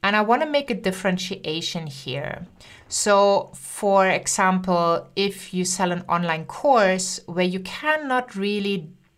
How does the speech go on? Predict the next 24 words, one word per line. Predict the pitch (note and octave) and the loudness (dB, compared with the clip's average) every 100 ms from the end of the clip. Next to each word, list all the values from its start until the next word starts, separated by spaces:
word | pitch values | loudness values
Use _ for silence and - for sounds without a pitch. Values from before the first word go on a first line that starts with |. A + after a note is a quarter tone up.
| _ _ _ _ | _ _ _ _
handle | - - G#3+ A3 A3 E3+ - B2 A3+ C4+ _ _ | -10 -2 0 2 2 0 -2 -2 -4 -6 _ _
who | - C4+ | -6 -2
is | C4 - | -2 -2
buying | D#3+ C#3 D#3 E3+ E3 | -2 2 2 2 -2
it | D3+ D3+ - | -6 -10 -12
and | - D3+ | -10 -10
who | C3+ E3 C3+ | -8 -8 -4
doesn't, | C#3+ C#3+ C3+ - F3 C#4 - - _ _ _ _ _ | -2 -2 -4 -10 -10 -12 -14 -20 _ _ _ _ _
I | F#3+ A#3+ | -2 -2
think | - F4+ C#4 | -2 -4 -2
a | |
guarantee | F3+ D3+ D#3+ E3+ E3+ - D#3+ | -4 0 0 0 -4 -8 -8
is | D#3+ - - D#3 | -8 -10 -16 -10
really | E3 E3 D#3 D#3 | -6 -6 -6 -8
important. | D3 C3+ D3 D3 D3 - - - _ _ _ _ _ _ _ _ - - _ _ _ A3+ | -8 -8 -6 -6 -8 -16 -18 -20 _ _ _ _ _ _ _ _ -20 -20 _ _ _ 0
If | B3+ - | 0 0
you | F4+ | 0
sell, | - - G3+ F#3+ F#3 | 0 4 6 6 4
for | F#3 - | 2 -4
example, | D#3+ - E3 D#3 D3+ D3+ | -4 -4 -2 -2 -2 -6
private | D3+ - D#3+ D#3+ D#3+ D#3 D3+ _ | -6 -4 0 0 -2 -6 -8 _
coaching, | - C#4+ D4 - - D3 D#3+ | -4 -2 -2 -4 -8 -10 -6
one-on-one | D3+ E3+ F3+ E3+ D#3+ | -2 0 0 -2 -6
coaching, | - D4+ D4 - D#3+ F3 A3+ | -2 -2 -2 -6 -6 -6 -8